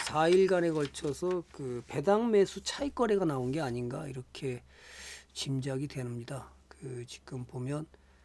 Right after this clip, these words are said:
어, 지수가 이십팔 일, 이십칠 일까지가 이제 배당이 됐고요. 그다음에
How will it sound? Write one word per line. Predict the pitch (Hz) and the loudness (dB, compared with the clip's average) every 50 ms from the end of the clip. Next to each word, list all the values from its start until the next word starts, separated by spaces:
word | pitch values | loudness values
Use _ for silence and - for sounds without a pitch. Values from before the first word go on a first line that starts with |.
| _ _ _ - - | _ _ _ -16 -10
어, | 131 127 127 123 | -8 -8 -8 -8
지수가 | - - 139 127 - 143 131 151 147 147 151 - - - | -8 -8 -10 -8 -8 -6 -4 -4 -4 -4 -4 -8 -10 -8
이십팔 | 156 160 160 143 - 180 170 - - - - 202 202 | -4 -4 -2 -2 -2 -4 -4 -4 -6 -4 -2 0 0
일, | 220 208 208 202 - _ _ _ | 2 2 2 0 -2 _ _ _
이십칠 | - 170 185 - - - - - - 226 | -2 -2 -2 -2 -4 -6 -8 -6 -4 -2
일까지가 | 240 220 220 202 - - 170 170 160 151 135 - - 151 139 135 - 175 185 185 - - _ - - - - - - _ - | 0 0 0 0 -2 -2 -2 0 0 0 -2 -4 -4 -6 -4 -2 -2 -2 -2 -2 -4 -8 _ -20 -20 -20 -20 -20 -20 _ -8
이제 | 151 143 131 | -4 -2 -2
배당이 | 135 - 139 143 143 156 147 143 143 151 143 | -2 -2 -4 -2 0 0 2 2 0 0 -2
됐고요. | - 131 123 - - - 135 123 120 135 175 202 - - - - - - - | -4 -6 -10 -10 -10 -8 -6 -6 -6 -6 -8 -12 -16 -20 -20 -20 -20 -20 -20
그다음에 | - - _ - 165 131 123 123 131 147 160 175 | -20 -20 _ -12 -10 -8 -6 -6 -4 -4 -6 -6